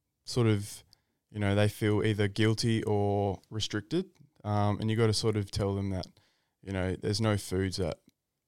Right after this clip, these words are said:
actually make you fat. It's just the, you know, the quantity of what you eat, and sort of telling them through sort of, like, mindset and sort of telling them through, like,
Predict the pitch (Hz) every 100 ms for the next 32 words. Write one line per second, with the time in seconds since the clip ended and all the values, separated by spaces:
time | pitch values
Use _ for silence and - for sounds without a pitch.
0 | - - - 90 82 78 87 - - -
1 | _ _ 95 87 - 87 87 90 - 90
2 | - - _ _ _ _ 95 92 98 110
3 | 107 95 - - 98 - 90 92 92 -
4 | _ _ - - 98 92 107 107 - 98
5 | 98 - 101 101 - _ _ _ _ -
6 | 113 107 104 101 101 98 - 98 98 92
7 | 95 92 80 76 - - - 98 98 95
8 | 95 - - - _ 113 101 104 104 98
9 | - _ _ _ _ _ _ _ _ -
10 | 120 107 104 101 107 101 95 92 -